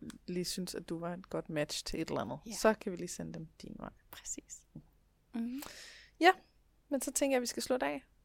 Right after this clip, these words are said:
Speaker 1: og sige, øh, tusind tak til dig, fordi at du har lyst til at komme forbi.
Speaker 2: Tak for invitationen.
Speaker 1: Og tak til dem, der har lyttet med.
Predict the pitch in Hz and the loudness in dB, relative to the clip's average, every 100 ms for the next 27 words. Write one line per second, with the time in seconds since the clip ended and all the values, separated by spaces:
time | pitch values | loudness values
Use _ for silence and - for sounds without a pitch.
0 | _ _ - 233 - 247 226 220 214 208 | _ _ -18 -8 -6 -2 0 0 -2 -4
1 | - 208 208 - 208 214 214 196 262 - | -2 0 0 -4 -6 -4 4 4 4 -2
2 | - 262 240 226 - 208 208 214 - - | -14 -10 -8 -8 -6 -6 -4 -4 -4 -4
3 | - 196 180 302 339 311 - - 226 208 | -4 -4 0 0 0 -6 -10 -2 0 0
4 | - 185 180 196 - 311 339 277 208 - | -2 -2 -4 -4 0 2 2 0 -2 -8
5 | 208 208 190 190 196 185 175 170 180 | -6 -4 -2 -4 -6 -8 -6 -2 0